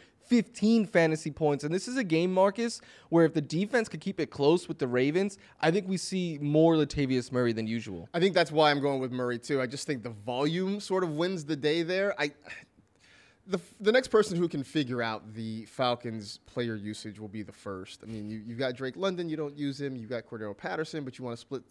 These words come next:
Speaker 2: snaps with Tyler Allgeier. I don't really get it. The, you know, the, neither one has a great matchup, but I think Latavius Murray ends up seeing more touches, and that, to me, sort of wins the day. We are not done.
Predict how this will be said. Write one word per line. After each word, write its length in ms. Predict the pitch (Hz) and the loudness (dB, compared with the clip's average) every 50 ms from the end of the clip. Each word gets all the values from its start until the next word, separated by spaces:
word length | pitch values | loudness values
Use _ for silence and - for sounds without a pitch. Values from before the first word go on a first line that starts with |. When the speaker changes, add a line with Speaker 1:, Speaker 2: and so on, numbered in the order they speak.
| _ _ | _ _
Speaker 2:
snaps 560 | - - - - 143 131 123 120 - - - | -20 -20 -16 -12 -8 -6 -6 -6 -6 -8 -10
with 160 | 123 113 107 - | -10 -10 -10 -10
Tyler 320 | - 113 113 110 113 98 104 | -12 -12 -10 -10 -10 -8 -4
Allgeier. 600 | 156 156 160 156 131 139 143 143 143 139 131 131 - - - - - - - | -2 -2 -2 -4 -4 -6 -6 -4 -2 -4 -4 -6 -10 -16 -20 -20 -20 -10 -8
I 80 | 139 | -6
don't 320 | 135 117 113 180 175 160 104 | -4 0 2 2 2 2 -2
really 340 | 147 131 139 147 131 127 120 | -8 -4 -2 -2 -2 -2 -4
get 320 | 107 107 101 120 127 120 120 | -6 -6 -6 -4 -2 0 0
it. 220 | 120 113 117 - _ - | 0 -2 -4 -8 _ -16
The, 500 | 110 113 120 117 117 117 113 113 113 110 | -12 -10 -8 -8 -6 -6 -6 -8 -8 -10
you 140 | 117 139 117 | -10 -8 -8
know, 80 | 107 101 | -8 -10
the, 160 | 101 101 78 - - - - _ 135 | -12 -14 -18 -20 -20 -20 -20 _ -4
neither 360 | 143 151 196 240 254 262 214 170 | 2 6 8 8 10 8 8 8
one 200 | 151 147 147 156 | 6 4 4 4
has 120 | 147 123 | 0 -2
a 60 | 120 | -4
great 360 | 107 107 120 117 127 135 117 | -4 -6 -4 -4 -4 -4 -2
matchup, 360 | 123 127 127 127 - 156 131 117 | -2 -2 -2 0 -2 -4 -4 -4
but 80 | 123 | -4
I 60 | 120 | -4
think 200 | 120 - 123 104 | -4 -4 -6 -8
Latavius 460 | 113 110 - 127 120 107 104 107 - - | -10 -10 -8 -8 -8 -8 -10 -12 -14 -12
Murray 360 | 110 110 110 107 104 98 - | -10 -10 -8 -10 -10 -12 -14
ends 180 | 113 113 107 107 | -14 -12 -12 -12
up 120 | 107 95 | -12 -14
seeing 260 | - - 120 110 104 | -12 -12 -12 -10 -10
more 220 | 98 101 101 98 101 | -10 -10 -10 -12 -12
touches, 560 | - - - 113 - - - 92 90 - - _ _ - - _ _ | -12 -10 -8 -8 -8 -8 -12 -14 -14 -16 -18 _ _ -20 -20 _ _
and 100 | - 107 | -10 -8
that, 140 | 104 95 92 | -8 -8 -8
to 100 | - - | -10 -12
me, 140 | 101 95 92 | -12 -12 -12
sort 260 | 90 - 92 90 90 | -12 -12 -12 -12 -12
of 140 | 85 82 90 | -12 -14 -14
wins 360 | 92 92 90 90 87 85 87 | -14 -14 -14 -14 -14 -18 -18
the 120 | 85 90 82 | -20 -20 -16
day. 320 | - 92 85 76 67 - _ _ _ _ - - - - - - - - _ _ _ _ _ _ | -14 -14 -14 -14 -16 -18 _ _ _ _ -20 -20 -20 -20 -20 -20 -20 -20 _ _ _ _ _ _
We 260 | - 143 202 320 339 | -2 4 8 8 10
are 120 | 339 330 311 | 10 10 10
not 240 | 311 311 269 190 | 10 10 8 10
done. 500 | 170 240 262 285 320 339 320 254 160 - | 10 10 12 12 10 8 6 4 2 0